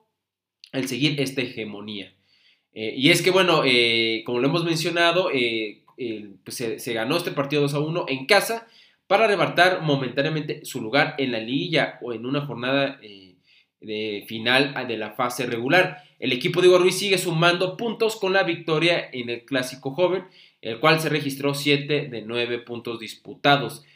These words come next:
desde que asumió el cargo de, como director técnico, ¿eh? Nada mal. Las Águilas sufrieron de más en Cuapa. El equipo terminó metido en su área, sí, pidiendo el final del partido. Sin embargo, hasta antes de recibir el gol, eh, cementero, el conjunto azul crema tenía tron-, controlado y dominó las acciones, consiguiendo marcar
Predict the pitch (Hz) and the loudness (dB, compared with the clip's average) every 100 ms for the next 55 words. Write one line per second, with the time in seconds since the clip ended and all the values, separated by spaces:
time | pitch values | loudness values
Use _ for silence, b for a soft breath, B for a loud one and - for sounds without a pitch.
0 | b - 120 113 113 110 104 110 160 151 | b -4 -4 -2 -6 -8 -4 2 2 2
1 | 135 110 - 175 185 170 135 110 110 104 | -2 -4 0 0 0 -4 -4 -8 -10 -8
2 | - 117 110 98 92 - 156 143 117 143 | -8 -8 -8 -14 -12 -6 -6 -4 0 2
3 | 180 175 180 143 135 B B B 113 120 | 2 0 0 -2 -6 B B B -4 4
4 | 180 185 180 175 185 196 185 156 175 196 | 8 8 8 4 2 2 2 2 4 2
5 | - 156 143 147 233 233 147 - - _ | 0 -4 0 6 6 8 2 2 -14 _
6 | - 110 107 143 147 143 127 139 160 156 | -10 -8 -4 -4 -2 -2 0 0 0 0
7 | 180 175 - 180 180 165 156 160 190 - | 0 0 0 -2 -2 0 2 2 2 0
8 | - 185 226 - 143 135 147 147 156 143 | -4 -6 -6 -4 -2 2 2 2 -2 -2
9 | 135 147 147 143 151 151 190 170 175 165 | 0 0 2 0 -2 -2 -2 -2 0 0
10 | 180 - 135 - 135 135 143 127 - 131 | 2 0 0 0 -2 -2 -4 -4 -6 -4
11 | 151 175 220 - b b b - 123 127 | 0 0 0 -2 b b b -8 -6 -4
12 | 147 156 196 214 160 135 117 135 147 139 | -2 0 2 4 2 0 -4 -6 -6 -6
13 | - 139 151 143 - 131 123 151 147 143 | -2 -2 -2 -6 -10 -6 0 0 0 -2
14 | 127 - 131 127 131 123 143 139 170 170 | -2 -2 -4 -2 -2 4 6 6 4 -2
15 | 208 190 175 139 147 160 156 135 - 131 | -4 -2 0 0 2 0 -2 -4 -6 -6
16 | 151 - 135 131 113 117 131 117 - 123 | -6 -8 -10 -10 -10 -8 -6 -6 -6 -4
17 | 123 | -4